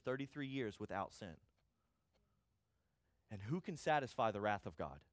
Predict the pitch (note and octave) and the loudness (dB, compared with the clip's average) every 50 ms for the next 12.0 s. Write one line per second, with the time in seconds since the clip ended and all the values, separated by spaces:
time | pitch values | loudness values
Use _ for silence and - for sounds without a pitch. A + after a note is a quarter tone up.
0 | _ _ _ _ _ _ _ _ _ _ _ _ _ _ _ _ - - A2+ B2 | _ _ _ _ _ _ _ _ _ _ _ _ _ _ _ _ -6 -2 0 0
1 | C3 B2+ B2 A#2 A2+ A#2 A#2 A2+ - E2 - - - - _ _ _ _ _ _ | 0 2 4 4 4 4 2 -2 -6 -8 -10 -10 -12 -20 _ _ _ _ _ _
2 | _ _ _ _ _ _ _ _ _ _ _ _ _ _ _ _ _ _ _ _ | _ _ _ _ _ _ _ _ _ _ _ _ _ _ _ _ _ _ _ _
3 | _ _ _ _ _ _ _ _ _ _ _ - - A2+ D3 D3 E3 E3+ D#3+ D3 | _ _ _ _ _ _ _ _ _ _ _ -2 6 12 12 12 12 12 12 8
4 | - F3 E3 D3+ D3+ D3 - D#3 B2+ B2+ A#2 G2+ A2 D#3+ G#3 G#3 D3 A2 F2 D#2 | 4 4 4 4 4 0 2 2 0 0 0 -4 -2 0 2 2 2 0 -4 -6
5 | D#2+ - - - - - - _ _ _ _ _ _ _ _ _ _ _ _ _ | -8 -12 -16 -16 -18 -20 -20 _ _ _ _ _ _ _ _ _ _ _ _ _
6 | _ _ _ _ _ _ _ - G#2+ G#2 C3 F#3+ B3 B3 F#3 B2 A#2+ G#2 - C#3+ | _ _ _ _ _ _ _ -10 -6 0 4 6 6 6 6 6 2 2 2 2
7 | D3 B2 C3 D#3+ F3+ G#3 B3+ C#4+ D4 A#3 F3+ - - _ - F3 E3+ D#3+ D3 C3+ | 2 2 2 2 4 4 4 6 4 2 2 0 -6 _ -4 0 4 6 6 6
8 | B2+ B2+ - A#2+ B2 B2 A#2+ A2+ A2+ C3 B2+ B2 A#2 G2 G2 E3 F#3 G3 - - | 6 4 4 6 8 10 10 10 8 6 2 0 2 4 6 6 6 6 6 0
9 | G3+ - - F#3 F3 F3 D#3 D#3 D3 C#3+ A#2+ - - D3 C#3+ B2 A#2 G#2+ A2 F#2+ | 0 0 0 -2 -2 -2 2 2 2 2 2 2 4 4 4 4 6 4 4 4
10 | G#2+ G#2+ G#2+ A2 A#2+ D#3 C#3+ C3+ C3+ - - F3+ F3 F3 E3 - - E3 D3+ C#3 | 4 0 -2 -2 -2 -4 -4 -6 -8 -6 -4 -4 -2 -2 -4 -4 -4 -4 -4 -4
11 | C3 G#2+ A2+ A2+ B2 D3 E3 E3 D3+ C3+ C#3 D3 D3 C#3+ B2+ A2 F#2+ F2+ - - | -2 -2 -2 0 2 4 4 4 4 2 4 4 6 6 6 4 2 0 -6 -16